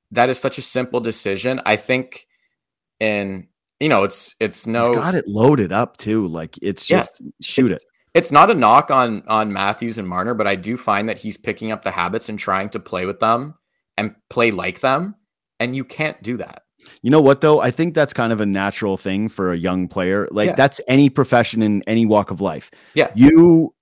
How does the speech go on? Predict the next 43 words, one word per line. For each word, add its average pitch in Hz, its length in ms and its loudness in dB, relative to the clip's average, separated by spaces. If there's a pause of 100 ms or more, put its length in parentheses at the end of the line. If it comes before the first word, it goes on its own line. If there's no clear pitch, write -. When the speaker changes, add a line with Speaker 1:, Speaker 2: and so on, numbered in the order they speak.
Speaker 2:
you, 165 340 -2 (100)
uh, 139 100 -2 (100)
when 131 180 4
I 170 160 4
first 175 260 -2
started 151 220 0
doing 127 240 4
radio, 95 560 0 (380)
I'm 131 140 2
doing 143 280 6
imitations 120 680 0
of 101 100 -4
Bill 104 180 0
Simmons, - 520 -10 (160)
right? 113 340 2
Like, 117 280 2
Speaker 1:
Yeah. 104 260 2
Speaker 2:
that's, 139 460 0
that's 147 260 2
what 156 120 -4
you 147 60 0
Speaker 1:
<laughs> - 60 -16
Speaker 2:
do. 127 320 2 (360)
You, 135 360 6
you 135 320 4
emulate 143 580 2
the 120 80 -6
people 127 300 0
who 123 120 0
are 113 80 2
better 113 220 2
than 98 120 -4
you. 90 120 -4
I 123 140 2
think 165 180 -4
that 135 120 -2
he 131 100 -4
will 113 220 0
find 104 240 -4
himself. 110 400 -2
There 98 180 -2
are 113 260 4
s-, - 180 -6